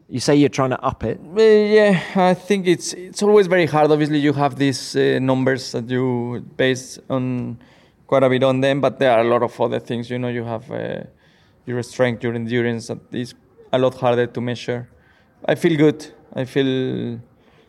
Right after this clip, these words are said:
Speaker 2: I felt really good yesterday. I mean, I jumped in the car and straight away I was doing a race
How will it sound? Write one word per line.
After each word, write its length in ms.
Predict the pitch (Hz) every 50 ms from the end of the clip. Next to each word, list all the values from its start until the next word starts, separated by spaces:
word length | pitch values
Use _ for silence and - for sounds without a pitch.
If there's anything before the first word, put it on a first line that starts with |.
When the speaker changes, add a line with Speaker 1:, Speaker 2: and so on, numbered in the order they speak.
| _ -
Speaker 2:
I 100 | 127 127
felt 200 | - 151 143 131
really 220 | 139 143 139 135
good 200 | 113 135 127 117
yesterday. 600 | 131 127 120 - 117 127 123 117 117 117 113 -
I 40 | 120
mean, 280 | 123 120 117 113 107 110
I 140 | 107 120 120
jumped 300 | 107 - 131 127 - 135
in 80 | 120
the 80 | 117 120
car 220 | 120 123 123 117
and 200 | 120 117 117 117 113
straight 220 | - 135 127 120
away 420 | 117 113 120 120 120 117 117 117 - _ _ _ _ _ _ _ _ _ _ _
I 100 | - 127
was 180 | 123 123 127 110
doing 240 | 123 123 123 120 120
a 80 | 117
race 460 | 117 123 123 120 - - - - -